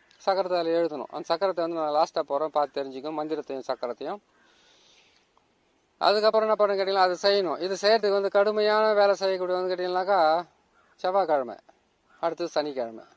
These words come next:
செவ்வாய்க்கிழமையில சனிக்கிழமையில இதுக்கு ஓர கூட தேவையில்ல, அப்படியே செய்துடலாம். ஆனா இது செய்து மயானத்தில் மட்டும்தான் இதை பிரயோகப்படுத்தணும், வேற எங்கேயுமே பயன்படுத்தக்கூடாது. இது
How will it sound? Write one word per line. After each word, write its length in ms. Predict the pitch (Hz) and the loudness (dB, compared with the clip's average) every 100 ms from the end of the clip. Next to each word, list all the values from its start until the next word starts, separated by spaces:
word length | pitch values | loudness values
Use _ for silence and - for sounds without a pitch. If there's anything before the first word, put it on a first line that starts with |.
| _ _ _ _ _ _ _ _ _ _ _ | _ _ _ _ _ _ _ _ _ _ _
செவ்வாய்க்கிழமையில 580 | 202 233 233 214 208 214 | 4 6 6 6 2 2
சனிக்கிழமையில 600 | 202 208 202 196 190 208 | 2 2 2 2 2 0
இதுக்கு 200 | 196 185 180 | -2 -2 2
ஓர 220 | 190 214 | 6 6
கூட 160 | 202 196 | 4 0
தேவையில்ல, 340 | 185 180 175 | 0 0 2
அப்படியே 200 | 170 190 | 0 0
செய்துடலாம். 460 | 180 156 139 117 - - _ _ _ _ _ | -4 -4 -6 -8 -10 -18 _ _ _ _ _
ஆனா 360 | 139 135 139 170 202 - _ _ _ - | -4 -2 0 0 0 -4 _ _ _ -8
இது 200 | 151 151 | -4 -4
செய்து 300 | - 202 214 | 0 0 2
மயானத்தில் 540 | 202 190 214 208 180 180 | 0 2 2 0 -2 -4
மட்டும்தான் 320 | 180 190 196 | -4 -2 -2
இதை 80 | 175 165 | -4 -4
பிரயோகப்படுத்தணும், 580 | 170 160 139 135 135 | -2 -2 -4 -6 -6
வேற 100 | 139 156 | -4 -4
எங்கேயுமே 300 | 180 190 208 | -4 -2 0
பயன்படுத்தக்கூடாது. 640 | 185 165 147 135 135 131 | 0 -2 -4 -6 -6 -6
இது 180 | 120 117 | -8 -10